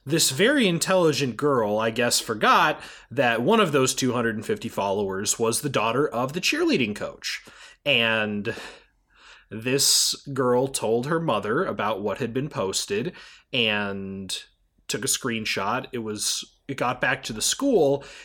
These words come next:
and Brandy was suspended from the cheerleading squad for the upcoming season, a full year suspension. However, her family appealed the suspension, arguing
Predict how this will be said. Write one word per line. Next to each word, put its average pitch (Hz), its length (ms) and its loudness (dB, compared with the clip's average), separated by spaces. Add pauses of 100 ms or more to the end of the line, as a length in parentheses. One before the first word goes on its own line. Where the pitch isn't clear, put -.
(140)
and 131 440 2
Brandy 165 460 0
was 127 340 2
suspended 151 800 2
from 165 280 0
the 185 120 0
cheerleading 139 640 0
squad 107 580 0 (260)
for 143 300 2
the 127 160 2
upcoming 113 420 -2
season, 104 380 -4
a 95 60 -8
full 135 300 0
year 110 280 -2
suspension. - 920 -4 (400)
However, 113 800 0 (220)
her 139 180 0
family 160 680 0
appealed 208 760 0
the 131 100 0
suspension, 101 1000 -2 (360)
arguing 127 760 2